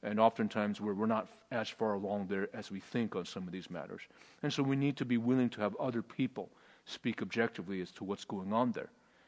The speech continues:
Now, there's other factors I'm sure that we could add in there, but as you can see, there's a lot that go on here. And you note that I have the word possibility of reconciliation. I'm curious to hear from you. Should those words possibility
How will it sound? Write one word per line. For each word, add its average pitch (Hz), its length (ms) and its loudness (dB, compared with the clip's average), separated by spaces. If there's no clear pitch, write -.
Now, 175 160 10
there's 170 160 8
other 196 180 10
factors 139 460 6
I'm 120 100 4
sure 131 180 0
that 117 120 2
we 110 80 -2
could - 240 -4
add 123 200 2
in 165 200 6
there, 107 180 4
but 113 160 2
as 117 80 -2
you 151 80 2
can 135 120 -4
see, - 120 -6
there's 160 200 -4
a 113 60 -2
lot 120 300 -2
that 117 120 -6
go 120 200 2
on 175 140 4
here. 90 240 -8
And 156 120 2
you 160 100 8
note 208 260 8
that 294 120 4
I 240 80 8
have 208 240 6
the 175 80 6
word 160 260 6
possibility 156 760 6
of 120 120 6
reconciliation. 107 840 0
I'm 160 140 8
curious 285 320 6
to 196 100 8
hear 185 160 8
from 139 240 4
you. 147 260 8
Should 233 460 4
those 214 240 10
words 160 460 8
possibility 147 800 6